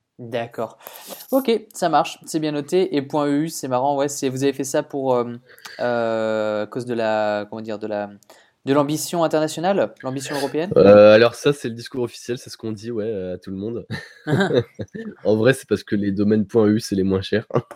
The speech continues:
Speaker 1: Ah, d'accord, <laughs> ok.
Speaker 2: Ouais. Tout simplement.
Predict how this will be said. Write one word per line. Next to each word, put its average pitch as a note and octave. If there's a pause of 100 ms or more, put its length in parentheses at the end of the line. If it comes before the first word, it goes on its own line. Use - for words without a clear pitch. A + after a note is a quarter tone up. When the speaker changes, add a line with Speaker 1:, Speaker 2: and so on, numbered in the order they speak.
(640)
Speaker 1:
Ah, E3+
d'accord, D#3+
<laughs> -
ok. A3 (260)
Speaker 2:
Ouais. - (1000)
Tout G#3+ (160)
simplement. B2+